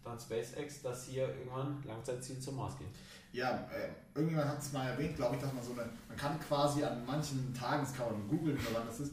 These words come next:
Speaker 1: Man
Speaker 2: so
Speaker 1: kann's
Speaker 2: eine,
Speaker 1: sehen.
Speaker 2: so eine richtige Perlenkette
Speaker 1: Ja, ja, das
Speaker 2: kann
Speaker 1: ist
Speaker 2: man
Speaker 1: so, also
Speaker 2: quasi
Speaker 1: wir haben's
Speaker 2: sehen.
Speaker 1: mal zufällig an irgendeinem Abend gesehen, da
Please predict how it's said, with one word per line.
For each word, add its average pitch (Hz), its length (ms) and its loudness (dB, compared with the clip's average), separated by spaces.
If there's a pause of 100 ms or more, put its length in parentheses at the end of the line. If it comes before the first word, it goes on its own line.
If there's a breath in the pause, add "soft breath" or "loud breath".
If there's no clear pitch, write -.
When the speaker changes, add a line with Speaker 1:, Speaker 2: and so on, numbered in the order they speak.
(140 loud breath)
Speaker 1:
Man 139 140 0
Speaker 2:
so 139 60 2
Speaker 1:
kann's 135 100 6 (120)
Speaker 2:
eine, 123 100 4
Speaker 1:
sehen. 123 160 0
Speaker 2:
so 151 100 0
eine 151 100 6
richtige 135 200 4
Perlenkette 143 640 6
Speaker 1:
Ja, 135 160 12
ja, 135 80 10
das 131 140 6
Speaker 2:
kann 135 100 4
Speaker 1:
ist 135 60 6
Speaker 2:
man 131 120 10
Speaker 1:
so, - 60 6
also - 20 8
Speaker 2:
quasi 135 140 4
Speaker 1:
wir 156 60 10
haben's 170 120 6
Speaker 2:
sehen. 123 120 8
Speaker 1:
mal 127 280 4
zufällig 123 640 0
an 101 140 -4
irgendeinem 117 300 0
Abend 113 280 2
gesehen, 107 400 -2
da 95 240 0